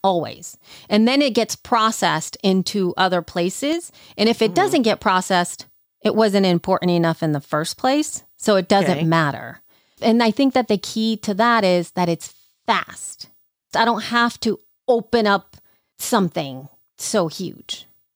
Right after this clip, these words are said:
Speaker 1: I know.
Speaker 2: That makes
Speaker 1: Maybe you're
Speaker 2: sense.
Speaker 1: not finding as exciting as me.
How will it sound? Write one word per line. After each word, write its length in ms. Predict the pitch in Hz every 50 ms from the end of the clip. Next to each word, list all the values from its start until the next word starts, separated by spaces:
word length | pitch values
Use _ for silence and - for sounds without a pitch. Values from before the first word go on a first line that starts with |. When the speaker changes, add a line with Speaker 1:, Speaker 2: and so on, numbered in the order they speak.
| _ _ _ -
Speaker 1:
I 120 | 180 170
know. 240 | 156 143 131 - 135
Speaker 2:
That 80 | - 254
makes 260 | - - 170 175 170 170
Speaker 1:
Maybe 160 | 151 135 165
you're 100 | 165 165
Speaker 2:
sense. 100 | 165 160
Speaker 1:
not 240 | 160 - - - -
finding 400 | - 160 156 156 156 151 151 151
as 160 | 147 151 -
exciting 720 | - - - - - - 165 156 - - 170 170 - -
as 200 | - - - - -
me. 240 | - - - -